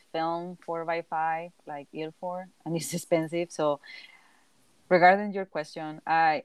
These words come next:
I mean, even when I have the opportunity to change the film or whatever, I, I believe that, uh, pinhole photography, uh, is,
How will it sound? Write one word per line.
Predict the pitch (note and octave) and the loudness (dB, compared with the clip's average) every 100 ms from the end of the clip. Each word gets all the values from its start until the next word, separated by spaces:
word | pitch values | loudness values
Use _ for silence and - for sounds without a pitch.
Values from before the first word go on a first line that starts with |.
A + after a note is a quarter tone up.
| - | -4
I | E3+ | -2
mean, | E3+ D#3+ | -2 0
even | G#3+ A3 B3 | 4 4 4
when | A3+ | 2
I | A#3 | 4
have | G#3 G#3 | 4 2
the | |
opportunity | G3 G3 G3 F#3+ | -2 -6 -8 -6
to | G3 E3 | -8 -8
change | - D#3+ D#3+ F3+ | -8 -6 -4 0
the | G3 G3 | 2 2
film | G3+ F#3 F#3+ F#3+ | 4 4 4 2
or | F3+ | 4
whatever, | F#3 F#3 F#3 F#3 F#3+ - _ _ _ _ - | 6 6 6 4 2 -2 _ _ _ _ -2
I, | E3+ F3 F3 F3+ F3 F3 - - | 4 4 4 -2 -6 -10 -12 -6
I | G3+ | -4
believe | A3 A#3 A#3+ | -2 -4 -2
that, | A#3+ A#3 A#3 | -2 -2 -2
uh, | G#3+ G#3 G3 | -6 -6 -4
pinhole | A#3+ A#3 B3 | -4 -2 -4
photography, | C4 A#3+ G#3+ G#3+ A3 G3+ - - | -4 -6 -2 -4 -2 -4 -4 -6
uh, | F3+ F3 E3+ D#3+ D#3 - | -6 -4 -6 -10 -12 -6
is, | F#3+ - - - | -6 -6 -16 -12